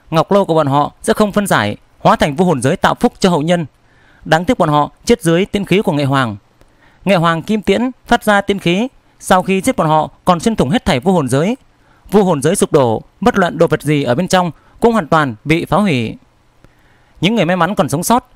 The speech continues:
dưới tiễn khí của Nghệ Hoàng, ngoại trừ Hạ gia có Thiên Đình thủ hộ, Đông Hoàng Mục có Thái Dương Thần Lô thủ hộ, không có bị tổn thương gì. Những người khác đếm đi đếm lại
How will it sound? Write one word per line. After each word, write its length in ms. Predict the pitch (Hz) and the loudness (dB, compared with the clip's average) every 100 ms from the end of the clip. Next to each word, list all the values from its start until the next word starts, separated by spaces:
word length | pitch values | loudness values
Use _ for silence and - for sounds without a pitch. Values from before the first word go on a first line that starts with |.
| _ - | _ -2
dưới 220 | 151 202 | 0 0
tiễn 160 | 214 | -2
khí 180 | 190 190 | -2 -2
của 120 | 220 | 0
Nghệ 100 | 143 | -2
Hoàng, 320 | 135 139 117 98 _ - | 0 -2 -2 -8 _ -4
ngoại 140 | 180 185 | -2 0
trừ 140 | 175 | 0
Hạ 160 | 160 156 | -2 -2
gia 260 | 208 202 - _ | 0 0 -4 _
có 120 | 180 | 0
Thiên 180 | 214 214 | 0 0
Đình 160 | 165 117 | -2 -2
thủ 160 | 147 | 0
hộ, 260 | 135 139 135 _ _ _ _ 185 | 2 0 -2 _ _ _ _ 0
Đông 180 | 208 | 2
Hoàng 160 | 185 160 | 2 0
Mục 140 | 151 - | -2 0
có 120 | 170 | -2
Thái 140 | 180 202 | 0 0
Dương 180 | 196 196 | -2 -2
Thần 140 | 139 | 0
Lô 180 | 185 190 | 0 0
thủ 120 | 139 | 0
hộ, 280 | 131 135 - _ _ _ _ - | 0 0 -4 _ _ _ _ -2
không 200 | 208 190 | 0 2
có 80 | 226 | 0
bị 140 | 196 | 0
tổn 180 | - 131 | 0 0
thương 200 | 185 185 | 0 0
gì. 240 | 151 127 92 _ _ _ _ _ - | 0 -2 -4 _ _ _ _ _ -2
Những 140 | 175 | 0
người 120 | 220 143 | 0 0
khác 240 | 233 262 _ | -2 -2 _
đếm 200 | 156 190 | -2 0
đi 100 | 196 | 0
đếm 120 | 160 | 0
lại 280 | 202 160 135 | 0 0 -2